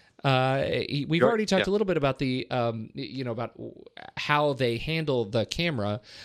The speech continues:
Speaker 1: I think one of the things to, to highlight in this film is, like Quarantine,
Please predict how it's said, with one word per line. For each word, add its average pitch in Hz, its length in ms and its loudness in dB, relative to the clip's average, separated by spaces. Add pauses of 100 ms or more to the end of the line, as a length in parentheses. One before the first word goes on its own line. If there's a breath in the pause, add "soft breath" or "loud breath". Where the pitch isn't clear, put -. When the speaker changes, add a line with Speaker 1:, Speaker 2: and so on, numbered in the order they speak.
Speaker 1:
I 165 100 4
think 185 120 2
one 180 120 2
of 165 80 -2
the 147 40 -6
things 175 300 -2
to, 123 400 -2 (280)
to 131 160 2
highlight 202 420 2
in 110 80 0
this 110 100 -2
film 120 220 0
is, 113 80 -6
like 127 500 0 (140)
Quarantine, 117 800 -2